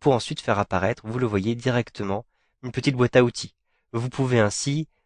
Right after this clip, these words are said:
mettre une couleur de surbrillance sur le texte, vous pouvez mettre un nouveau commentaire,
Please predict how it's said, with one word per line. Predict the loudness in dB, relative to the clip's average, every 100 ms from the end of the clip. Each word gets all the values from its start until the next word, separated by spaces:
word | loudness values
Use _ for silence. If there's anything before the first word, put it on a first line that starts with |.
| _
mettre | 2 4 2 -4 -4 -6 _ -12
une | -10
couleur | -2 2 2
de | 2
surbrillance | -2 0 2 2 2 0
sur | -4
le | -6
texte, | -4 -6 -6 -12
vous | -12
pouvez | -8 -2 2 2
mettre | 2 0 -2
un |
nouveau | -4 -2 -2
commentaire, | -2 -2 -2 -2 -4 -6